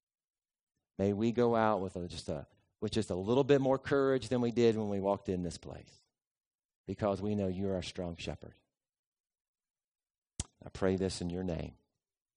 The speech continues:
Amen. This morning, uh, the invitation is for, um,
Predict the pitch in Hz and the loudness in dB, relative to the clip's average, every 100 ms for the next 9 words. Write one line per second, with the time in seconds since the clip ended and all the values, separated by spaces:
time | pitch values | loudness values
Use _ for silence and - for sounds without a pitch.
0 | _ _ _ _ - 87 82 73 _ _ | _ _ _ _ -6 -4 -4 -6 _ _
1 | _ _ _ _ _ - - _ _ - | _ _ _ _ _ -20 -20 _ _ 4
2 | 131 147 131 113 107 107 101 101 98 101 | 8 10 10 8 6 2 4 6 6 6
3 | 120 107 120 117 113 107 95 92 - 95 | 4 4 6 6 6 2 2 0 0 2
4 | 95 - 101 92 92 90 82 85 85 80 | 2 2 -2 0 2 0 0 2 2 0